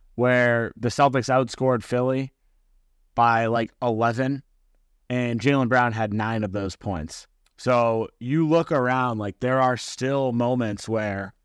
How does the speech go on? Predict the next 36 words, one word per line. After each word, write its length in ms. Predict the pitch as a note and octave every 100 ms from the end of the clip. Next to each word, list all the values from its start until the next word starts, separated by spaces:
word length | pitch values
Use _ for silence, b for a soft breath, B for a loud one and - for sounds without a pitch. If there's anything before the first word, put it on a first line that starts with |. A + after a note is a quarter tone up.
| _ _ _ _
you 560 | F#2+ G#2+ A2+ A2 A#2 B2+
get 220 | C3 C#3
a 80 | A#2
lot 480 | G#2 A2+ C3 C3+ B2+
of 80 |
Jaylen 400 | A2 A#2 A#2+ A#2
Brown 400 | G#2+ G2 G#2 A#2+ - _ _ _ _ _
kind 220 | - C3+
of 100 | B2
dominating. 800 | G#2+ A2+ B2 A2+ G2+ F2 E2 E2 - _ -
And 580 | A2 G#2+ G#2+ G#2 G#2 - _ _ _ -
in 180 | C#3
today's 480 | C3+ D3+ C3+ D#3+ C#3
game, 520 | B2 D#3+ F3+ G#2+ F#2+ - _ _ _ _ _
it 180 | C3 B2
really 500 | A2+ B2 E3+ F#3+ C#3+
wasn't 560 | G2+ C3+ C#3 B2 F#2+
because 640 | A2+ G#2 - D3+ C#3+ G#2+ -
he 140 | B2+
was 480 | B2 A2+ G#2+ - - _ _
out 220 | G#2 C3 C#3
there 160 | C3
searching 540 | G#2+ - A#2+ B2+ C3+ B2
for 180 | A#2+
his 160 | G#2+ G2
shot. 380 | - B2+ A2+ - _ _ _ _
He 120 | A#2+
wasn't 300 | D3+ F3+ D#3
trying 260 | - C#3+ F3+
to 60 |
create 460 | C3+ - A2+ B2 D#3
a 120 | G2
ton. 340 | - - B2+ F2
He 100 | F#2+
wasn't 420 | B2+ D#3 D#3+ G#2
being 260 | C#3 C#3+